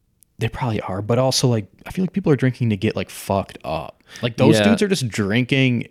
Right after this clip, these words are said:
Speaker 1: and then if they were to stop, they're, like, true alcoholics where they, like, get the shakes.
Speaker 2: Yeah.
Speaker 1: And they're functioning where they can have, like, the blood alcohol content be astronomically high, but not know, like,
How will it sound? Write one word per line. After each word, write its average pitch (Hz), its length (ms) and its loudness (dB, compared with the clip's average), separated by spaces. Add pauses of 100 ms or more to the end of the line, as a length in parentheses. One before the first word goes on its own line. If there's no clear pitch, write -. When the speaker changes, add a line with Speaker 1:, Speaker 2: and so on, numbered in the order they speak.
Speaker 1:
and 110 220 2
then 107 320 0
if - 220 -4
they 107 200 0
were 113 160 4
to 104 80 0
stop, 95 640 -2 (240)
they're, 131 140 2
like, 127 140 2
true 120 280 2
alcoholics 90 460 0
where 90 80 -8
they, 85 120 -6
like, 85 180 -8
get - 120 -6
the 101 80 -4
shakes. - 720 -2 (100)
Speaker 2:
Yeah. 87 340 2
Speaker 1:
And 113 120 0
they're 104 100 0
functioning 104 800 -2 (360)
where 101 280 2
they 107 140 0
can 117 120 0
have, 110 300 0
like, 110 220 -2
the 113 100 2
blood 98 340 0
alcohol 104 460 -2
content 107 560 -2 (320)
be 107 220 0
astronomically 104 720 -2
high, 92 400 -2 (800)
but 101 180 0
not 95 380 -2
know, 95 560 0
like, 95 320 -6